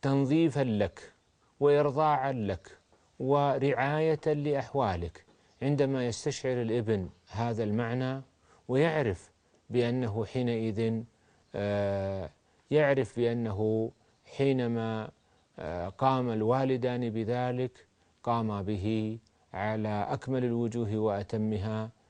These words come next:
يجعله ي-، يبر والديه، بخلاف ما إذا نسي الإنسان حقوق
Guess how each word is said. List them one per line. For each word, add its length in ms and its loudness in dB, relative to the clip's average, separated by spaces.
يجعله 680 2
ي-، 460 0
يبر 280 0
والديه، 560 0
بخلاف 560 2
ما 280 0
إذا 320 0
نسي 460 2
الإنسان 720 -2
حقوق 580 2